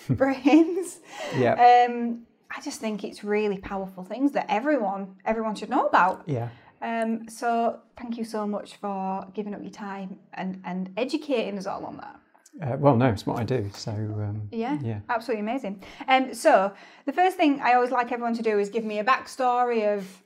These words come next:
Speaker 1: how they got to where they are, just so that everyone knows why on earth they should listen to Ben.
Speaker 2: Yeah, so I remember on the phone saying how controversial this is, um, but
Speaker 1: It's,
Speaker 2: I
Speaker 1: it's not controversial at all.
Speaker 2: Well,
Speaker 1: <laughs>
Speaker 2: um, I've had an interesting career. Um, I was recently diagnosed with A D H D.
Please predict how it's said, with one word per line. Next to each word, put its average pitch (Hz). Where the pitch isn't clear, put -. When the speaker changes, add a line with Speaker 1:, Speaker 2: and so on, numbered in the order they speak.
Speaker 1:
how 302
they 240
got 214
to 196
where 185
they 185
are, 202
just 240
so 202
that 196
everyone 202
knows 190
why 196
on 202
earth 202
they 240
should 220
listen 208
to 202
Ben. 190
Speaker 2:
Yeah, 110
so -
I 123
remember 139
on 127
the 117
phone 127
saying 120
how 110
controversial 113
this 104
is, 117
um, 110
but 127
Speaker 1:
It's, 117
Speaker 2:
I 120
Speaker 1:
it's 320
not 359
controversial 214
at -
all. -
Speaker 2:
Well, 139
Speaker 1:
<laughs> -
Speaker 2:
um, 131
I've 127
had 135
an 139
interesting 113
career. 107
Um, 117
I 131
was 120
recently 123
diagnosed 107
with 110
A 107
D 110
H 117
D. 120